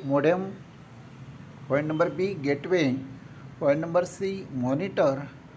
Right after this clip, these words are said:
Point number D, peripheral. So correct answer is A, modem. Okay. Question number twelve. The server on the internet is also known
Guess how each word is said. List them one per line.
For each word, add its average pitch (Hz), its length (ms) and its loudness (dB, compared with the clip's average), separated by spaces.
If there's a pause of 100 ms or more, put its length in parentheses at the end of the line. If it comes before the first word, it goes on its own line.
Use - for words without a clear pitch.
(280)
Point 156 220 2
number 180 340 4
D, 160 400 0 (120)
peripheral. 170 560 0 (480)
So 180 140 -4
correct 202 360 2
answer 180 260 0
is 196 280 0 (160)
A, 156 220 0 (180)
modem. 147 420 2 (460)
Okay. 208 360 -2 (500)
Question 170 300 -4
number 196 440 6 (200)
twelve. 147 340 4 (560)
The 180 80 -2
server 196 600 6 (200)
on 147 200 -4
the 160 120 2
internet 165 560 2 (540)
is 156 120 -2
also 196 680 2
known 165 420 0